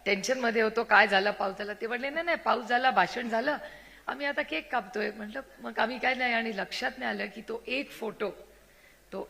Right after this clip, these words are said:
एक साताऱ्याचा फोटोनी दोन हजार एकोणीसचं इलेक्शन पूर्णपणे फिरवलं. हीच महाराष्ट्राची आणि सर्वांची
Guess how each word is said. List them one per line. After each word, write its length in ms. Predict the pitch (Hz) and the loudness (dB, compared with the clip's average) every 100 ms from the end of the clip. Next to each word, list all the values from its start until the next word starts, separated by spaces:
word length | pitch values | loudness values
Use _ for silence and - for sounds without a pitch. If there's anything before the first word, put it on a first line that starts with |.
| - | -2
एक 360 | 269 320 - - | 2 2 0 -6
साताऱ्याचा 680 | - 214 214 226 220 233 | -2 -2 0 -2 -2 -4
फोटोनी 720 | 214 202 202 208 202 196 196 226 | -8 -10 -10 -8 -8 -8 -10 -12
दोन 220 | 202 220 208 | -8 -8 -8
हजार 320 | 185 190 180 | -8 -6 -6
एकोणीसचं 520 | 175 - 196 185 - | -8 -10 -10 -10 -10
इलेक्शन 600 | 175 165 180 - 180 165 - - - _ - | -8 -8 -8 -8 -8 -10 -14 -20 -20 _ -12
पूर्णपणे 500 | 214 208 185 180 170 | -8 -6 -6 -8 -12
फिरवलं. 400 | - 165 170 175 | -12 -10 -8 -8
हीच 280 | 165 220 - 185 | -6 -6 -6 -4
महाराष्ट्राची 640 | 165 180 175 185 175 185 | -2 -2 -4 -6 -4 -2
आणि 120 | 170 | -2
सर्वांची 540 | - 156 175 170 170 | -4 -4 -2 -4 -4